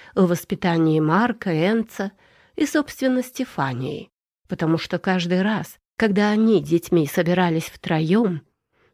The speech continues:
над домом нависала угроза превратиться в еще одни римские развалины. Всю неделю, готовясь к приезду родных, Стефания была активна, собранна и относительно спокойна,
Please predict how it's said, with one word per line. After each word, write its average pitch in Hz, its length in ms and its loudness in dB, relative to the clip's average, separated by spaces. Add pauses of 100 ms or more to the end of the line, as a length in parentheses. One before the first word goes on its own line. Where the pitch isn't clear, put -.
над 208 260 0
домом 262 400 4
нависала 180 580 0
угроза 160 680 -2 (360)
превратиться 202 720 0
в 180 40 0
еще 185 440 0
одни 160 320 0
римские 156 540 -2
развалины. 151 800 -6 (680)
Всю - 320 0
неделю, 185 720 -2 (240)
готовясь 185 640 0
к - 100 -14
приезду 175 540 0
родных, 156 520 0 (380)
Стефания 170 800 0
была 165 280 2
активна, 214 680 -2
собранна 190 840 0 (420)
и - 80 2
относительно 226 800 -4
спокойна, 185 840 -4